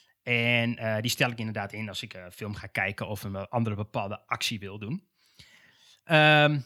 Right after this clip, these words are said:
maar ja, dat is, dat is wel een beetje hoe ik begonnen ben. En dat is echt met een aantal lampjes begonnen. En dat heb ik wel, ja, ben ik wel langzaam aan gaan uitbreiden. Alleen toen dacht ik wel van, ja,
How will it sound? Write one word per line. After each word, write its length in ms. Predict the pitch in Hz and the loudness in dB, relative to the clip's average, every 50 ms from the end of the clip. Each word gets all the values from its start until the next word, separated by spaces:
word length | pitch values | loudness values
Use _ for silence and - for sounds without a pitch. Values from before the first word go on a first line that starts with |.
| _ _ _ _ _ _ _ _ _ _ _ _ | _ _ _ _ _ _ _ _ _ _ _ _
maar 160 | - 175 170 | 10 12 12
ja, 80 | 147 147 | 12 12
dat 180 | 165 180 160 | 10 6 4
is, 140 | 170 160 - | 4 0 4
dat 180 | - 214 247 262 | 6 6 6 6
is 80 | 185 | 6
wel 160 | 147 147 156 | 4 4 6
een 60 | 151 147 | 4 4
beetje 240 | 156 175 180 - | 4 2 2 2
hoe 100 | 165 170 | 0 0
ik 100 | 180 160 | 0 0
begonnen 340 | 143 131 - 202 214 196 143 | -2 0 2 2 2 2 2
ben. 160 | 117 107 110 | 2 2 2
En 100 | 113 117 | 2 0
dat 120 | 131 139 135 | -2 -4 -4
is 80 | 131 | -4
echt 160 | 143 143 143 - | -4 -4 -4 -4
met 100 | 147 135 | -6 -6
een 120 | 131 127 | -4 -2
aantal 260 | 139 147 156 - 143 | 0 0 0 0 0
lampjes 340 | 135 143 170 175 - 131 - | 2 2 0 0 -2 -6 -6
begonnen. 440 | - - - - 107 98 107 120 107 | -8 -10 -8 -8 -6 -6 -6 -6 -6
En 100 | 127 131 | -8 -8
dat 200 | 127 127 - - | -8 -8 -8 -8
heb 160 | 131 131 135 | -8 -6 -6
ik 120 | 127 117 | -8 -6
wel, 440 | 120 139 151 147 135 123 95 - _ _ _ _ _ _ _ _ _ _ _ _ _ _ | -2 0 0 0 0 -4 -8 -14 _ _ _ _ _ _ _ _ _ _ _ _ _ _
ja, 160 | - 139 156 113 | -10 -8 -4 -2
ben 120 | 135 131 | -2 -2
ik 100 | 127 110 | 0 0
wel 120 | 120 110 | 0 0
langzaam 360 | 107 107 117 123 - 151 123 127 | 0 0 0 -2 -2 -2 -4 -4
aan 100 | 123 123 | -6 -6
gaan 260 | 127 139 135 135 - - | -4 -4 -4 -4 -4 -2
uitbreiden. 680 | - 165 196 185 147 123 117 107 101 98 95 95 101 - - | 0 2 2 2 4 4 4 4 4 2 0 -2 -4 -4 -4
Alleen 480 | - 123 120 120 123 120 123 123 117 - | -2 0 2 2 2 2 0 -2 -6 -8
toen 120 | - 135 | -4 -2
dacht 200 | 127 131 117 - | -2 -2 -2 -2
ik 100 | 131 113 | -4 -2
wel 160 | 127 151 151 | 0 0 0
van, 160 | - - 120 123 | 0 -2 -4 -2
ja, 360 | 151 156 110 117 147 - | -2 -2 -2 -2 -4 -8